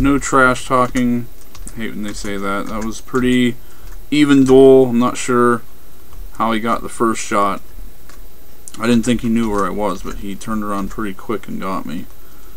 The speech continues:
So that was my downfall. Um, let's see. Can we do another one? We might have time for one more. We'll do one more. We probably have time for a lot more than that.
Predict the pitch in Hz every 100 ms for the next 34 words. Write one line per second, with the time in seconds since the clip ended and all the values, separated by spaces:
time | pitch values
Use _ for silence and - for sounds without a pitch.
0 | - - - 110 143 127 135 135 123 127
1 | 143 151 160 160 160 165 - 120 139 143
2 | 143 143 143 143 135 - - - - -
3 | 113 101 90 - - - - - - -
4 | - - - - - - 107 104 127 139
5 | 143 151 131 117 98 78 73 - - -
6 | - 101 120 127 123 123 113 117 107 104
7 | 98 90 76 - 98 104 104 104 101 98
8 | 87 - - - - - - - - -
9 | - - - - - - 131 127 110 120
10 | 110 101 95 101 73 87 87 87 92 87